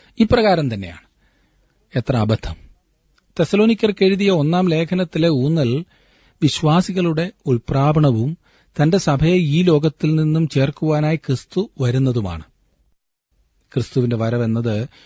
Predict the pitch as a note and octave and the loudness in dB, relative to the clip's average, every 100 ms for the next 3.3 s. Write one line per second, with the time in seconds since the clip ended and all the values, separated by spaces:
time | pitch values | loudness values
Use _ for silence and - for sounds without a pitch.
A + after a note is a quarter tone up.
0 | _ _ C#3 C3 F3+ - B2 G2 C3+ D#3 | _ _ 0 0 -2 -4 -6 -2 0 2
1 | D3 C3+ C#3 C3 A#2 G#2+ - C3 D3 - | 0 -4 -4 -4 -6 -8 -4 -2 -2 -2
2 | B2+ A2+ A#2 A#2 A#2+ B2+ C#3 A2 B2+ A2 | -4 -2 -2 -2 0 0 -2 -2 -2 -4
3 | - C3+ | -4 0